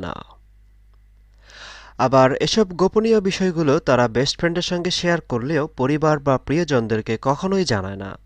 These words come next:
চলুন তবে জেনে নেওয়া যাক কোন কথাগুলো নারীরা কারো কাছে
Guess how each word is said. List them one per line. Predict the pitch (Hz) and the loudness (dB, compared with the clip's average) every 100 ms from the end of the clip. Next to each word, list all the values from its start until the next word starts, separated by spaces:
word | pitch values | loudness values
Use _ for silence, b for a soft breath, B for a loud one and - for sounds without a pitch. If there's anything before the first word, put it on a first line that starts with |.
| B B B B | B B B B
চলুন | B 165 190 220 | B 0 0 -2
তবে | 208 165 147 | -2 0 0
জেনে | 117 120 131 | -2 -2 -2
নেওয়া | 113 107 | -2 0
যাক | 110 175 - - B B B - | -2 -2 -8 -20 B B B 0
কোন | 233 233 - | 2 2 -2
কথাগুলো | 143 139 123 120 185 226 | -2 -2 -2 -2 -2 -2
নারীরা | 156 135 127 143 - | 0 2 2 -2 -2
কারো | 117 113 | -4 -2
কাছে | 135 139 - | -2 -4 -2